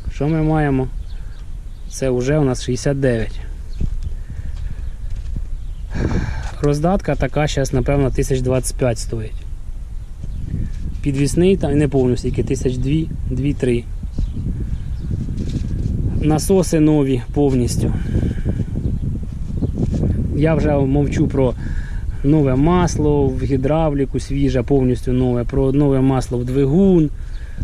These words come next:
про ліхтарі, які класно світять, але теж ж мають певну ціну. Про фарб-, фарбу взагалі мовчу.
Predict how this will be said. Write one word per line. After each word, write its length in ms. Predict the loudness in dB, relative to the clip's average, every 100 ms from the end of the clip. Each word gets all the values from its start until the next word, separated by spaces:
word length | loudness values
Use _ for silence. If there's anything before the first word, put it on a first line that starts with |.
| -6 -6 -6 -6 -6 -4
про 720 | -2 2 2 2 2 2 2
ліхтарі, 760 | 2 2 2 2 4 4 2 0 -2 -4
які 460 | -4 0 0 -2 -4 -8 -8 -8 -2
класно 340 | 0 0 0
світять, 260 | -2 -2 0
але 160 | 0
теж 160 | 2 2
ж 280 | 0 -2 -4 -4
мають 320 | 0 0 0 0
певну 280 | 2 2
ціну. 340 | 2 2 2 2
Про 260 | 2 2
фарб-, 280 | 2 0 0
фарбу 320 | 0 0 2
взагалі 440 | 0 0 0 2 4
мовчу. 440 | 4 2 0 0